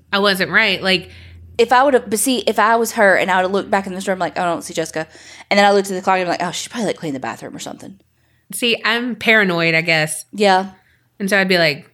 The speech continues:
Speaker 1: "Sus, let me go see."
Speaker 2: Yeah.
Speaker 1: Because again, she knows that he hires pretty girls, doesn't have
Speaker 2: Mm-hmm.
Speaker 1: all,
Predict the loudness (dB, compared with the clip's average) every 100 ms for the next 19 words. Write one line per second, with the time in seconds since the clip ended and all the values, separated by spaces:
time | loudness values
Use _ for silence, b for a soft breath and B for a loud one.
0 | _ _ _ -10 0 2 2 0 -6 -8
1 | _ -2 0 0 0 -2 -4 -6 -8 -4
2 | 0 0 -2 b b b b b b b
3 | b _ -2 0 0 0 0 0 0 0
4 | -2 -6 _ _ _ -8 -2 0 2 2
5 | 2 2 0 0 0 0 2 2 0 0
6 | -6 -12 _ _ -8 -4 -2 2 4 4
7 | 2 0 -4 b b b _ 0 2 2
8 | 2 4 2 0 -6 -8 -8 -8 -4 0
9 | 2 2 -2